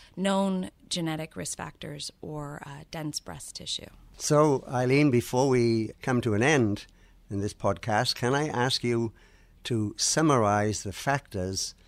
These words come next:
Speaker 2: that a woman should consider, uh, before having a mammogram?
Speaker 1: So I think that what you need to consider is your own personal risk, meaning,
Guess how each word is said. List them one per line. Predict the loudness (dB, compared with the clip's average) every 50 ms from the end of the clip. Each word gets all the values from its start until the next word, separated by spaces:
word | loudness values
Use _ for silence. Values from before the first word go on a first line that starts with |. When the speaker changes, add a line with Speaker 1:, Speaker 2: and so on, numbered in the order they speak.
| -20 _ -20 _ _ _ -20 _ _
Speaker 2:
that | -10 -6 -6
a | -6
woman | -2 0 2 2 2 2
should | 0 0 -2 -6 -6 -6
consider, | -6 -6 -4 -4 -4 -4 -4 -2 -2 -2 -2 -2 -4 -6 -10 _ _ _ _ -20 _ _ _ _ -20 _ _ -12
uh, | -10 -8 -8 -8 -8
before | -8 -6 -6 -6 -6 -4 -2 0 2 2
having | 2 0 0 0 -2
a | -2 -2
mammogram? | -2 -4 -4 -6 -6 -8 -10 -12 -12 -14 -16 -18 -20 -20 -16
Speaker 1:
So | -14 -6 -4 -2 -2 -2 -2 -2
I | -2 -2 -2
think | -4 -6 -4 -2 0 2 0 0 -2 -8
that | -4 -2 0 0 0 0 -2 -4 -6 -2 0 0 0 0 0 -4
what | 2 4 4 4
you | 4 2
need | 2 2 2 0
to | -2
consider | 0 0 0 0 0 -2 -2 0 0 -2 -2
is | -2 -4 -4 -4 -2 -2 -2 -2
your | -2 -2 -4 -4 -6 -4
own | -2 -2 0 0 0 0 -2
personal | -4 -2 -2 0 0 0 0 -2 -2 -2 -2 -2 -4 -6 -8 -12 -16
risk, | -10 -6 -4 -4 -2 -2 -4 -6 -8 -10 -18 -20 _ -20 -20 -18 -18 -20 -16 _
meaning, | 0 2 2 4 4 4 2 2 2 0 -2 -4